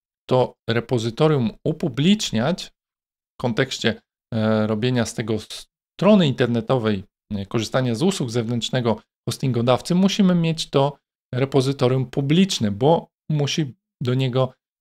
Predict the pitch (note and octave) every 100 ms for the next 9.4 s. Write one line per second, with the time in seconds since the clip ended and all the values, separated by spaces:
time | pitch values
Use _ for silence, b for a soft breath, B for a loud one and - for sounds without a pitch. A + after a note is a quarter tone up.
0 | A2+ G#2+ A2 A2 - - C3 A#2 B2 B2
1 | G#2+ - A2 B2 - - A#2 A2 - _
2 | _ _ - A2+ G#2 G2+ A#2 B2 B2 A2
3 | - A#2 A2 A2 G#2+ - _ _ _ -
4 | G2+ G2 G2 F#2+ _ _ _ _ _ _
5 | _ _ _ - A#2+ A#2 C#3 - G2 G#2+
6 | A#2 - - _ _ _ A#2+ B2 B2+ B2
7 | A2 A2+ G#2 G2 G2 - D#3+ C#3+ C#3 C#3
8 | - _ _ _ _ _ _ _ _ -
9 | G3+ G3+ F#3+